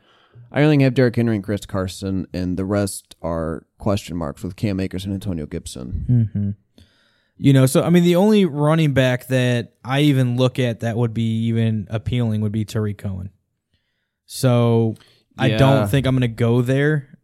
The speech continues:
Speaker 2: Um,
Speaker 1: Not a fan.
Speaker 2: So I'm gonna be looking at wide receivers as well. And I th-, oh,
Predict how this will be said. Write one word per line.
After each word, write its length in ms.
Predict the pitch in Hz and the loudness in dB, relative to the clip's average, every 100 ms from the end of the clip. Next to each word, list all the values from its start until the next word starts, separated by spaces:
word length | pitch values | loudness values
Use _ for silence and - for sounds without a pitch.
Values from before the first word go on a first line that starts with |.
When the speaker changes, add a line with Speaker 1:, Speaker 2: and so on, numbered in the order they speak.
| - | -2
Speaker 2:
Um, 420 | 123 120 117 113 | 0 2 2 0
Speaker 1:
Not 160 | 110 | -2
a 40 | 113 | -4
fan. 440 | - 85 85 - - - - _ _ _ _ | -6 -6 -6 -10 -16 -20 -20 _ _ _ _
Speaker 2:
So 220 | _ - - | _ -8 -4
I'm 300 | 135 156 165 | 0 2 2
gonna 160 | 147 | 2
be 100 | 139 | 2
looking 500 | 131 127 127 127 120 | 2 0 0 0 0
at 540 | 117 113 110 110 - - _ _ _ _ _ _ _ _ | 0 0 0 -2 -8 -20 _ _ _ _ _ _ _ _
wide 220 | 120 120 | -4 0
receivers 680 | 117 - - 123 113 113 110 | 0 -2 0 0 0 -2 0
as 140 | 110 | -2
well. 520 | 110 117 120 110 107 - _ _ _ _ _ _ _ _ _ 131 | 0 0 0 0 -2 -4 _ _ _ _ _ _ _ _ _ 0
And 840 | 131 123 127 127 123 123 120 - _ _ _ _ - | 2 4 4 2 2 2 0 -4 _ _ _ _ -2
I 100 | 143 | -2
th-, 400 | - - - - _ _ | -2 -8 -20 -20 _ _
oh, 360 | - - - - | -12 -10 -12 -16